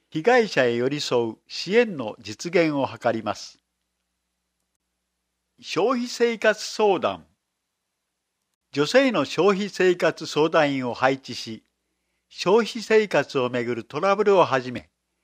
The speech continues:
市民が抱える様々な悩みや不安に対して、問題解決に向けた相談体制の充実を図ります。島原窓口トルット。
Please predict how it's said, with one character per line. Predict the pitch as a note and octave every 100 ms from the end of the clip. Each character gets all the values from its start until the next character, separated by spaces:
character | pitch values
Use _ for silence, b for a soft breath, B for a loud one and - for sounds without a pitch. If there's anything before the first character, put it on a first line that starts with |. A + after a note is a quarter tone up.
| _ _
市 | - D#3
民 | G3 A3
が | F#3+ E3
抱 | - D3+ C#3+
え |
る | C3+ C#3
様 | - D3 G3+
々 | A3+ A#3 D3
な | A2 A2
悩 | C#3+ F3
み | E3
や | D#3+ C3+
不 | D3+ G3
安 | A3
に | F#3
対 | C#3+ C3+ C3
し | - -
て、 | A2 - _ _ _ -
問 | C#3 E3+
題 | E3+ E3
解 | D#3 D#3
決 | D3 D3 -
に | C#3
向 | C#3 C3
け | C3
た | - A2+ -
相 | - - G3
談 | A3 G#3+
体 | - F3+ F#3
制 | - C3 G#2+
の | F#2+ - -
充 | A#2 E3+
実 | A3 - F3
を | D3
図 | C3 B2+
り | A#2+
ま | A2+
す。 | - - _ _ _ _ _ _ _ _ _ _ _ _ _ _ _ _
島 | - C#3+ A3
原 | B3 A#3 A3
窓 | G3 F#3 D#3+ D#3+
口 | D3+ - C3+ C3
ト | - D#3+
ル | A3
ッ | - -
ト。 | G2+